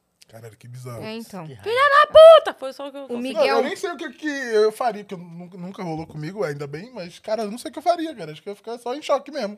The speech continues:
Speaker 2: Cê, é,
Speaker 3: É.
Speaker 2: você nunca sabe o que você vai fazer na hora, porque vem uma
Speaker 4: Não tem
Speaker 2: reação
Speaker 4: como.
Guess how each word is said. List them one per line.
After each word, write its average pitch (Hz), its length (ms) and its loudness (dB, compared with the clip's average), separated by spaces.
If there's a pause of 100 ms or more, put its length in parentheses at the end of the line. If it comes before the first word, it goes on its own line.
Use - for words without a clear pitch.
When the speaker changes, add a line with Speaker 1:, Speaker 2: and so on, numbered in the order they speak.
(280)
Speaker 2:
Cê, - 160 -12
é, 370 120 -2
Speaker 3:
É. - 20 -4
Speaker 2:
você 339 160 -6
nunca 381 240 -6
sabe 240 240 -8
o - 20 -18
que - 80 -20
você 226 80 -12
vai 208 140 -10
fazer 202 260 -12
na 190 140 -12
hora, 175 120 -12
porque 202 300 -12
vem 208 300 -10
uma 254 140 -8
Speaker 4:
Não 233 40 -8
tem 240 60 -10 (240)
Speaker 2:
reação 214 120 -10
Speaker 4:
como. 247 440 -8